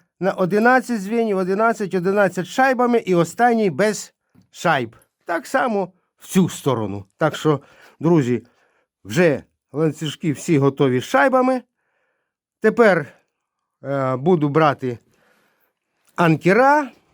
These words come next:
затискати, ну, так, як потрібно, і кріпити на цей вал всі оці ланцюжки.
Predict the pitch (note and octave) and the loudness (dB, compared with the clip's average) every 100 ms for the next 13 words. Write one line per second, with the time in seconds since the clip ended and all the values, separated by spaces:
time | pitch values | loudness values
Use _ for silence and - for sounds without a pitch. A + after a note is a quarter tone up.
0 | _ _ _ _ _ _ _ A2 A#3 A#3 | _ _ _ _ _ _ _ -2 0 2
1 | G#3+ - A3 E3+ - D3 A#2+ _ _ - | -2 2 4 4 0 -6 -6 _ _ -20
2 | - _ - - - F#3 F#3 D3+ D3+ B2+ | -20 _ -20 -16 -4 0 2 2 0 2
3 | E3+ F3+ F3 B2+ A#2+ A2+ G2 _ _ _ | 0 4 2 2 -2 -4 -8 _ _ _
4 | _ _ _ _ _ _ _ _ _ _ | _ _ _ _ _ _ _ _ _ _
5 | _ _ C4+ D4 G#3 F3+ - A#3+ B3+ A#3+ | _ _ 0 2 4 2 2 -2 0 0
6 | A3 - D3 D#3 F3 E3 D#3 G#3 G#3+ - | -2 -2 -2 0 0 0 4 2 2 -6
7 | - F3 F#3 D#3 - E3 E3+ E3 - - | -8 -2 0 -2 -2 -2 -2 -4 -12 -14
8 | - - - _ _ _ _ _ _ _ | -18 -20 -20 _ _ _ _ _ _ _
9 | _ B2 F3 D#3+ E3 - - D#3 | _ 0 0 0 -6 -8 -12 -14